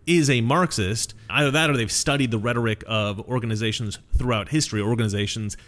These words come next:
like what they're trying to pretend that this one is, and they've copied that language, but they've clearly not thought it through, because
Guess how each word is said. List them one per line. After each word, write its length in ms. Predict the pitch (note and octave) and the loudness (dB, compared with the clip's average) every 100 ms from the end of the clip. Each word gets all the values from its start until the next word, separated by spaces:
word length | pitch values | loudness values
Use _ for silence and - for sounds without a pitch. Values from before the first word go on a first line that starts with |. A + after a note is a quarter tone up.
| - - | -14 -4
like 320 | A2 B2 - | 0 0 -2
what 140 | A#2+ | -2
they're 100 | G#2+ | -2
trying 260 | - C3 A2+ | -4 -6 -6
to 40 | |
pretend 680 | - G#2+ - D3+ C3 A2 G#2 - - - | -8 -8 -2 0 2 0 -2 -6 -14 -12
that 120 | E2+ D#2 | -6 0
this 240 | F3+ - | 2 2
one 180 | G2+ D#2+ | 0 -2
is, 400 | C#2 B1 A2 - - - - | -6 -8 -8 -10 -16 -16 -4
and 140 | A2+ | 0
they've 160 | G#2 - | 0 2
copied 480 | - - - A2+ F#2+ | 4 4 2 0 0
that 180 | G2 | -4
language, 540 | B2 G3+ D#3+ F2 D2+ - | 0 2 2 -2 -2 0
but 160 | A2+ | 0
they've 180 | B2 A#2 - - | 0 -2 -4 -18
clearly 640 | - E3+ G3+ F#3+ E3 C3 - | -2 2 4 4 2 2 -2
not 500 | B2 B2+ C3+ C3 - - | 0 2 2 0 -8 -4
thought 220 | B2+ G2+ | -2 -2
it 120 | - | -4
through, 200 | - F3 | 0 0
because 400 | G2+ - A#2+ A2 | 0 0 -2 -2